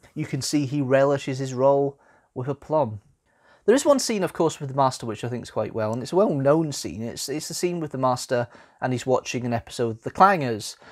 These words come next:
Now, everybody thinks the Master doesn't know who the Clangers are, but if you actually look at the whole scene, you look at what's happening with it, Trenchard comes in, he talks about it being a kids' T V programme, and the Master thinks it's an interesting extraterrestrial broadcast. Because Trenchard didn't get the joke and the fun of it,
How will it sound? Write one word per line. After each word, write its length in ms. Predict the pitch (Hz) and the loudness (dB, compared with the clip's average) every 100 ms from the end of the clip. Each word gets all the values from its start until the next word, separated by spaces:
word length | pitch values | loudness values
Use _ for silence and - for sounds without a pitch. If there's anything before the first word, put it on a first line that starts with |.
| - - | -6 8
Now, 120 | 165 | 10
everybody 280 | 247 269 226 | 10 6 0
thinks 320 | 185 170 135 | 0 0 -2
the 80 | 156 | 0
Master 340 | 151 147 - | 0 0 -6
doesn't 220 | 135 135 | -12 -10
know 120 | 135 127 | -6 -6
who 100 | 127 | -6
the 100 | 131 | -6
Clangers 500 | - 123 120 117 147 | -4 -4 -4 -2 2
are, 200 | 143 110 | 2 0
but 100 | 104 | -4
if 100 | 170 | 0
you 60 | |
actually 280 | 196 240 196 | 0 -2 -4
look 180 | 214 - | -4 -4
at 60 | |
the 80 | 156 | -6
whole 280 | - 151 147 | 4 4 4
scene, 460 | - - 196 117 110 | -4 -4 -4 -4 -4
you 120 | 120 | -4
look 160 | 139 | -4
at 120 | 95 123 | -4 -4
what's 180 | 131 | -2
happening 380 | - 156 - 110 | -2 -2 -4 -8
with 180 | 104 - | -8 -4
it, 160 | 110 - - - - - | -6 -6 -20 -20 -6 4
Trenchard 380 | 208 202 170 | 4 4 0
comes 260 | - 156 139 | 2 0 2
in, 240 | 135 135 | 0 0
he 120 | 131 131 | -4 -2
talks 340 | 160 - - | -2 -2 -4
about 280 | 135 131 - | 0 0 -2
it 120 | - | -8
being 140 | 131 | -8
a 40 | 120 | -8
kids' 260 | - 123 | -8 -10
T 140 | - 127 | -6 -6
V 160 | 127 131 | -4 -4
programme, 600 | - 113 107 113 113 113 - - - - | -2 -2 0 -2 -4 -8 -16 -20 -12 -4
and 160 | 123 | -2
the 40 | 135 | 4
Master 440 | 143 135 - 123 | 2 2 -2 -2
thinks 340 | - 135 113 | -2 -6 -6
it's 140 | 131 131 | -10 -8
an 80 | 127 | -10
interesting 500 | 120 127 - 127 123 | -6 -6 -6 -6 -6
extraterrestrial 760 | - - - 135 123 - 120 | -6 -14 -6 -4 -4 -6 -6
broadcast. 840 | 113 143 143 - 110 117 - - _ - - | 2 2 2 0 -4 -4 -8 -14 _ -20 -8
Because 240 | 160 180 | -6 -4
Trenchard 440 | - 175 165 160 139 | 2 2 4 0 2
didn't 300 | 139 147 131 | -2 -6 2
get 260 | 151 143 | 4 4
the 80 | - | 0
joke 440 | 120 156 127 113 - | 0 4 4 0 -10
and 120 | 117 | -10
the 60 | |
fun 340 | 110 180 190 120 | 2 6 6 2
of 140 | 104 | -6
it, 320 | 113 135 - | -4 -6 -8